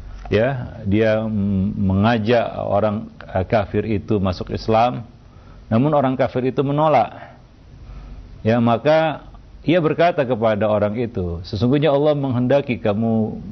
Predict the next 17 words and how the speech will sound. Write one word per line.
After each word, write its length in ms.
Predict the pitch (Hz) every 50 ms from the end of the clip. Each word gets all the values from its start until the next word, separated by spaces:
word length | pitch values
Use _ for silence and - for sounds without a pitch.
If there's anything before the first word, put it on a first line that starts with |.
| - - - - -
muslim, 760 | - 120 117 120 131 131 - - 143 143 131 110 98 92 90 95
beriman, 580 | 104 110 135 143 143 143 131 110 95 82 78 78
tapi 400 | - 104 - - 139 143 143 139
syaitanlah 560 | - - 143 131 123 - 160 160 160 151 135 131
yang 80 | 120
menghendaki 640 | 120 101 110 110 107 107 104 139 135 131 104 101 - - - -
kamu 320 | 127 117 101 107 123 120 120
kafir." 480 | 143 135 131 - 135 131 113 98 90 87 - - - - - - - - - - - - - - - - - - - - - - - - - - - - - -
Maka 480 | - 120 139 - - 165 165 165 156 151
orang-orang 640 | 143 147 143 147 147 - - 139 135 139 135 139 147
ini 80 | 160
berkata, 640 | 160 135 143 - - 143 139 135 - 131 110 104 101 -
"Kalau 180 | - 117 120 123
begitu, 800 | 120 123 123 123 139 120 113 147 147 147 147 143 135 - - - - - - - - - - -
aku 480 | - 123 113 110 - - 143 143 139 120
mengikuti 560 | 123 120 117 117 113 113 123 120 120 131 113
syaitan, 480 | 92 - 110 110 107 113 123 107 98